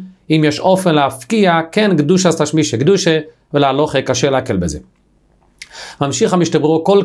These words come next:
כלי בית הכנסת, ספסלים, יריות, וילונות, כאלה דברים, דינם כבית הכנסת, ולכן, אם מכרו זאת שבט טובו עיר, מאי בדן שעיר, בכפרים, יכולים להשתמש במעות לכל מה שירצו,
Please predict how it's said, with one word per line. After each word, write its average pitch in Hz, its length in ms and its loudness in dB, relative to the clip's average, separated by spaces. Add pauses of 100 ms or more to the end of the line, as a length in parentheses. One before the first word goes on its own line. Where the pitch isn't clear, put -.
כלי 160 220 2
בית 165 180 2
הכנסת, 139 680 0
ספסלים, 135 840 -2
יריות, 127 600 2
וילונות, 127 340 0
כאלה 139 180 0
דברים, 135 420 0 (380)
דינם 131 420 0
כבית 139 240 -2
הכנסת, 117 400 -2
ולכן, 139 340 0 (460)
אם 180 240 2
מכרו 160 340 0
זאת 139 200 0
שבט 160 280 2
טובו 151 180 2
עיר, 139 220 2
מאי 139 120 2
בדן 135 180 -2
שעיר, 160 520 -2 (260)
בכפרים, 135 840 -2 (360)
יכולים 160 520 2
להשתמש 156 480 2
במעות 131 540 0
לכל 151 280 0
מה 160 120 2
שירצו, 147 580 0